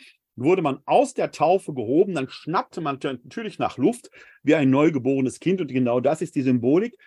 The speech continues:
Man wird geboren zu einem neuen Leben, bevor man dann aus dem Taufbecken hinausstieg und ein weißes Gewand als Zeichen für das neue Sein, als wiedergeborener Christ, als gerade neu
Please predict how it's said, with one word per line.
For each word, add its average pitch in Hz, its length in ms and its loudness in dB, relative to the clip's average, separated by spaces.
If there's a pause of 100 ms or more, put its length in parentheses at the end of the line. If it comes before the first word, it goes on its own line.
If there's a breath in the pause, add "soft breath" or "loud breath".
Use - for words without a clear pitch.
(140 soft breath)
Man 127 160 -4
wird 139 200 -6
geboren 226 600 0
zu - 180 -8
einem 135 300 -2
neuen 127 280 2
Leben, 170 520 0
bevor 165 300 -6
man 135 120 -2
dann 107 240 -4
aus 202 300 4
dem 190 180 -6
Taufbecken 160 480 -4
hinausstieg 143 720 -4 (400)
und 165 200 -2
ein 120 200 -6
weißes 165 460 -4
Gewand 123 460 -2 (720)
als 110 200 -6
Zeichen 139 400 -2
für - 140 -4
das 107 200 -6
neue 123 260 0
Sein, 117 480 -6 (260 soft breath)
als 107 320 -6
wiedergeborener 127 800 0
Christ, - 400 -6
als - 200 -10
gerade 127 320 -4
neu 123 520 2